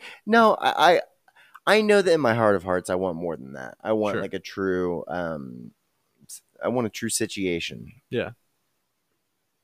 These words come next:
Speaker 1: I think that in some ways the whole Scorpio sign plays very true for my, like,
Speaker 2: Mm-hmm.
Speaker 1: what my insides tell me.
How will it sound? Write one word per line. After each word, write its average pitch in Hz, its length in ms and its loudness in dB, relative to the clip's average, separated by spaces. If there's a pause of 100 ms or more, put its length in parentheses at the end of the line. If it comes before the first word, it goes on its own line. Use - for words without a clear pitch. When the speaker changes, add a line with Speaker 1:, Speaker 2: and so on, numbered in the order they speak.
(540)
Speaker 1:
I 117 60 4
think 160 200 2
that 156 240 4 (840)
in 135 160 2
some 175 240 2
ways 185 240 6
the 123 100 6
whole 120 180 4
Scorpio 117 500 2
sign 92 400 0
plays 98 320 2
very 90 260 2
true 82 600 0 (680)
for 95 140 0
my, 87 1120 0 (1200)
like, 78 500 -4 (100)
Speaker 2:
Mm-hmm. 117 220 -8 (100)
Speaker 1:
what 90 200 0
my 80 200 -2
insides 67 560 -8
tell 62 180 -6
me. 57 260 -12